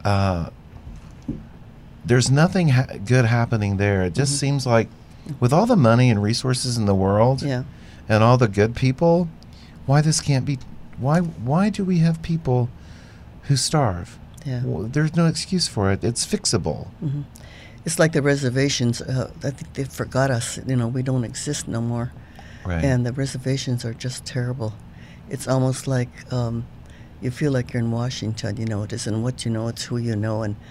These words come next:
Speaker 2: and let's just run to the casino. We don't care what, what's going on. That's what happens there. And the people are starving, and, you know,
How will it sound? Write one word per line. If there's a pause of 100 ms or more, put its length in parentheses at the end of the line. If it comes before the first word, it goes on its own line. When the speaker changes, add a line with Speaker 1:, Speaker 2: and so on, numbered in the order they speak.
(360)
Speaker 2:
and
let's
just
run
to
the
casino.
We
don't
care (320)
what, (140)
what's
going
on.
That's
what
happens
there. (600)
And
the
people
are
starving,
and, (500)
you
know,